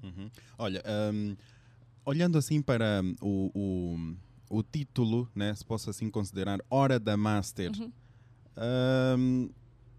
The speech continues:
Speaker 1: considera-se uma Master, sei, certo?
Speaker 2: Sim.
Speaker 1: E porquê é que escolheu esse tema, Master?
Speaker 2: Ai, Master, porque na verdade nem fui eu que escolhi, foram os meus seguidores que começaram a dizer que eu era Master, né? O significado de Master, vá,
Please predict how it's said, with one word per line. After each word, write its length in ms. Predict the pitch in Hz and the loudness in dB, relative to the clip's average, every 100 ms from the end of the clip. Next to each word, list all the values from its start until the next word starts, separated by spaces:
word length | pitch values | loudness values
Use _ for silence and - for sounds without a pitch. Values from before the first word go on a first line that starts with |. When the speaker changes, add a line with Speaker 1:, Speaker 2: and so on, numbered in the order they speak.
| - - - | -20 -20 -2
Speaker 1:
considera-se 760 | 151 147 - 180 170 156 - 143 139 - | 2 2 2 2 2 0 -2 0 0 0
uma 260 | - 143 131 | 2 4 6
Master, 460 | 117 101 87 - 85 - | 6 4 0 -6 -12 -16
sei, 480 | - - 117 95 82 | -16 -6 -2 -2 -2
certo? 560 | - - 117 101 - - | -6 -2 -2 -2 -8 -12
Speaker 2:
Sim. 300 | - 185 147 131 - - - 214 233 | -6 -6 -6 -10 -18 -14 0 2 4
Speaker 1:
E 60 | |
porquê 240 | - 196 240 | 2 0 0
é 60 | |
que 80 | 247 | -4
escolheu 400 | - 139 131 131 | -4 -2 0 0
esse 180 | 123 - | -2 -2
tema, 380 | 120 104 87 82 104 | -2 -2 -4 -10 -6
Master? 760 | 107 110 110 98 - 98 87 - - | -2 0 0 -4 -6 -6 -6 -8 -4
Speaker 2:
Ai, 460 | 285 302 320 302 | 0 0 2 0
Master, 640 | 285 294 294 285 - 277 233 - | -2 -4 -4 -4 -4 -4 -4 -4
porque 600 | 262 247 - 254 262 254 | -4 -4 -8 -4 -2 -2
na 100 | 262 | -2
verdade 240 | 269 285 | 0 0
nem 100 | 302 | 0
fui 140 | - | 0
eu 80 | 277 | -2
que 80 | - | -2
escolhi, 400 | - 240 226 247 | -6 -4 -2 -4
foram 220 | - 247 | -2 -2
os 40 | 233 | 0
meus 180 | 226 - | -2 -4
seguidores 420 | 208 202 202 - | -6 -4 -4 -6
que 40 | |
começaram 260 | 196 185 202 | -10 -8 -6
a 60 | 185 | -6
dizer 280 | 185 185 190 | -6 -6 -6
que 120 | 185 | -6
eu 60 | |
era 160 | 180 170 | -4 -4
Master, 500 | 165 160 165 226 240 | -4 -6 -8 -10 -8
né? 100 | 180 | -8
O 40 | |
significado 560 | 170 165 170 175 170 170 | -8 -8 -8 -8 -8 -8
de 60 | 160 | -6
Master, 400 | 170 170 - 160 | -8 -8 -10 -10
vá, 260 | 160 160 | -8 -8